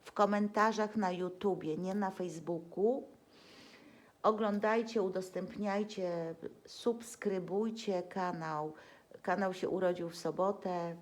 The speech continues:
na Nowiu, więc, e, jest jeszcze malutki i go nie widać na YouTubie, bo nie wchodzi w algorytmy. Dzięki wam mogę zaistnieć. Bardzo was potrzebuję.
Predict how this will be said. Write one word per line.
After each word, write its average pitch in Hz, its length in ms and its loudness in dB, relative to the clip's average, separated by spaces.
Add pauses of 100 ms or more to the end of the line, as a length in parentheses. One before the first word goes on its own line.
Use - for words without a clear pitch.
(480)
na 170 160 -4
Nowiu, 175 720 0 (720)
więc, 170 800 -4
e, 160 200 0
jest 170 220 -6
jeszcze 175 240 -6
malutki 180 840 -2 (480)
i 160 240 -4
go 185 120 4
nie 220 160 6
widać 208 420 4
na 170 80 -2
YouTubie, 190 460 0
bo 180 120 0
nie 180 140 -2
wchodzi 170 360 -2
w - 60 -12
algorytmy. 170 920 0
Dzięki 226 400 2
wam 175 480 0 (340)
mogę 170 340 0
zaistnieć. 170 760 -4
Bardzo 196 440 2
was 196 200 -2
potrzebuję. 160 880 -4